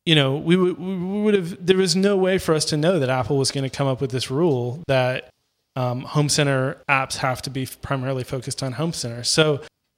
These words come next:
uh, it, you know, it's, uh, software releases aren't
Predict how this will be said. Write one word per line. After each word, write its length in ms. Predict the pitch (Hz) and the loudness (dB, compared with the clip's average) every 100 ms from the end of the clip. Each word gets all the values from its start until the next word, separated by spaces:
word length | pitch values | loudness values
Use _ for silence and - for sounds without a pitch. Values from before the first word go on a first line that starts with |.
| _ _ - | _ _ 0
uh, 280 | 185 196 - - _ - | 0 0 -4 -14 _ -16
it, 300 | 180 214 - - - | -12 -8 -2 -2 0
you 100 | 220 | 2
know, 140 | 226 | 4
it's, 240 | 196 - 233 - - - - - | 2 0 -8 -12 -14 -14 -18 -20
uh, 80 | - 508 _ _ _ _ _ - | -16 -16 _ _ _ _ _ -4
software 380 | - - 240 262 | 2 2 2 2
releases 360 | 226 202 170 160 | 2 2 2 0
aren't 200 | 175 | -2